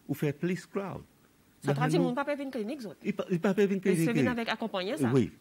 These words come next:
Speaker 1: Et, et ça pas bon, hein. Dans un nou-, nouveau normal, dans un covid qui nous là-dedans, il pas bon.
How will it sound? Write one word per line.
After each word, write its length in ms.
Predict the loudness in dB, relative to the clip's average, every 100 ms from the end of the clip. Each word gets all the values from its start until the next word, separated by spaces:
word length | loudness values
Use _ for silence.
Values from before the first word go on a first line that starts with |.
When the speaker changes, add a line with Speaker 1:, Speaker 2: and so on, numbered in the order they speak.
| _ _ -20 -20 _ _ -20
Speaker 1:
Et, 100 | -8
et 80 | -6
ça 160 | -6 -8
pas 200 | -6 -6
bon, 280 | -4 -6
hein. 100 | -8 -12 _ _ _ _ _ _
Dans 240 | 0 0 2
un 100 | 0
nou-, 200 | 0 0
nouveau 420 | 0 -2 0 0
normal, 560 | 0 0 -2 -2 -4
dans 180 | -6 -6
un 100 | -8
covid 440 | -4 -2 0 0 -2
qui 160 | -4
nous 180 | -4 -4
là-dedans, 380 | -4 -4 -4 -6 -8 _ _ -10
il 100 | -8
pas 180 | -6
bon. 300 | -4 -4 -6